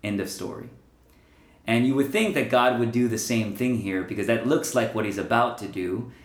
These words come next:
uh, when he says that you would not, "For I am going to do something in your days that you would not believe, even if you were told." But then God does something hilarious.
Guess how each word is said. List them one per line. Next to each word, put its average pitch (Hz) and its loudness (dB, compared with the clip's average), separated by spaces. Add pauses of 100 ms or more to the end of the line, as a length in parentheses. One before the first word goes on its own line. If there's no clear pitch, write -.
(260)
uh, 95 0
when 107 -2
he 107 0
says 104 0
that 101 -4
you 120 2
would 113 4
not, 113 0 (160)
"For 120 0
I 139 4
am 143 2
going 139 4
to 120 -2
do 131 0
something 120 2
in 113 6
your 123 4
days 113 2
that 98 -4
you 120 4
would 117 2
not 110 0
believe, 107 -2
even 123 2
if 110 0
you 107 -4
were 107 -2
told." 104 -2 (360)
But 117 -2
then 156 2
God 113 2
does 113 -2
something 98 -4 (200)
hilarious. 95 -4